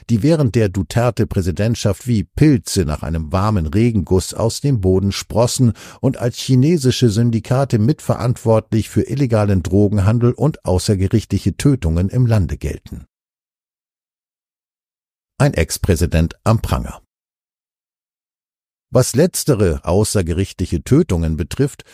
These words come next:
schlug als wahre Bombe die Aussage von Dutertes angeblich früherer Geliebten ein. Roina Gama, eine pensionierte Polizistin im Range eines Oberleutnants, enthüllte am elften Oktober vor dem Quadcom unter Eid die gesamte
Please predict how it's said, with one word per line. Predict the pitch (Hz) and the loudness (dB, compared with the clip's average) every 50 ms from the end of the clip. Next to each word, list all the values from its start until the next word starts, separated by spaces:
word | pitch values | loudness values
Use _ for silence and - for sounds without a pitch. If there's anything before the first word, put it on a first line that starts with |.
| - _ - | -20 _ -14
schlug | - - 147 156 170 165 - | -8 -2 0 2 0 0 0
als | - 113 113 - - 113 | -4 -4 -4 -2 -2 0
wahre | 120 117 110 117 113 | 0 2 2 2 0
Bombe | 82 73 117 131 170 175 156 113 95 | 2 2 2 2 2 2 2 2 0
die | 76 92 - | 0 -2 -2
Aussage | - 87 107 131 131 - - 113 98 104 110 135 | -2 0 0 0 0 0 0 0 0 0 0 -2
von | 139 - - 101 98 78 | -2 0 0 0 0 -2
Dutertes | - 80 - - 98 92 95 101 - - 131 120 - | -2 -6 -4 -2 0 0 0 0 2 2 0 0 0
angeblich | - 85 98 110 117 95 98 104 107 - - 113 127 - - | -2 -2 -2 -2 0 0 -2 -2 -2 -2 -2 -2 -2 -2 -6
früherer | - - 117 117 107 95 82 92 95 | -2 2 2 4 4 2 2 0 -2
Geliebten | 85 82 92 107 156 160 - _ - - 67 | 0 0 -2 -2 -2 -4 -6 _ -12 -12 -12
ein. | - - 69 67 64 - - _ _ _ _ _ _ _ _ | -10 -8 -8 -8 -8 -10 -14 _ _ _ _ _ _ _ _
Roina | - 135 156 165 170 156 147 131 | 2 2 4 4 4 4 2 2
Gama, | 107 127 120 127 156 180 170 135 101 87 78 | 4 4 4 4 4 4 4 4 2 2 0
eine | 73 85 87 85 | 0 -2 -2 -2
pensionierte | - - 98 98 87 95 101 95 104 127 147 - 110 | -2 -2 -2 -2 0 2 2 2 2 2 2 0 -2
Polizistin | 92 - 113 101 98 - - - 156 - - - - 123 98 | -2 -2 -2 -2 -2 -2 0 0 0 0 0 0 0 2 2
im | 82 82 | 0 0
Range | 73 67 87 98 110 101 | -2 -2 -2 0 0 0
eines | 76 78 82 82 80 - - - | 0 -2 -2 -2 -4 -4 -2 -2
Oberleutnants, | 120 151 127 90 82 73 76 80 85 - - 107 135 151 - - - - - - _ | 0 2 2 0 2 0 0 -2 -2 -2 -2 -2 -2 -2 -4 -6 -10 -16 -20 -18 _
enthüllte | - 120 117 - - 180 202 185 165 | -4 -4 0 2 4 4 4 4 2
am | 135 117 | 0 0
elften | 113 80 107 147 160 - - 127 | 0 0 0 0 0 0 -2 -2
Oktober | 92 92 - - - - 147 180 165 135 104 92 | 0 0 -2 -2 0 2 2 4 4 4 2 2
vor | - - - 147 170 | 0 0 0 0 2
dem | 143 120 98 87 | 2 0 -2 -2
Quadcom | - - - 95 110 110 - - - - 120 156 165 - | -4 -2 -2 -2 -2 -2 -4 -6 -2 0 2 2 2 0
unter | 80 85 - 87 82 - | -2 -2 -2 -2 -4 -2
Eid | 87 101 120 135 127 - - - | -2 -2 0 -2 -2 -4 -6 -4
die | 98 87 | -2 -2
gesamte | 95 98 82 113 123 143 - 139 123 - | 0 0 2 0 0 0 2 0 0 0